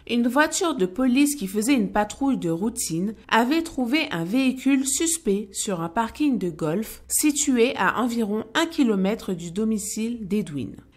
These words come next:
Et ce véhicule appartient à Oz Lawn Service, soit la compagnie du frère du disparu.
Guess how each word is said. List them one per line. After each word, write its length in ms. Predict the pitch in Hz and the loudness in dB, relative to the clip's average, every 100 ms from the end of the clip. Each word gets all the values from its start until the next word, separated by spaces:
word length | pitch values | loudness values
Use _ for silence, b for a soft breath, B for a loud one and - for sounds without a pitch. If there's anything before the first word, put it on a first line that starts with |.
| b | b
Et 160 | - 277 | 4 4
ce 140 | 277 | 6
véhicule 840 | 226 202 320 262 - - 185 190 226 | 2 2 2 2 0 -4 -4 -4 -2
appartient 520 | 233 254 240 220 - 254 | 0 2 0 -2 -2 2
à 320 | 247 165 - | 2 0 0
Oz 380 | 185 208 220 214 | 2 2 2 0
Lawn 320 | 190 180 202 | 0 0 0
Service, 720 | 196 208 175 143 - - - b b - | -2 -2 -2 -6 -10 -10 -10 b b -2
soit 400 | - 247 233 190 | 2 4 2 2
la 200 | 185 175 | 0 0
compagnie 640 | 180 247 247 202 190 190 190 | 0 0 2 2 2 2 -2
du 180 | 165 180 | -4 -6
frère 480 | - 180 185 196 - | -4 -2 -2 -4 -6
du 140 | 208 196 | -4 -2
disparu. 480 | 202 - 156 139 | -2 -2 -4 -4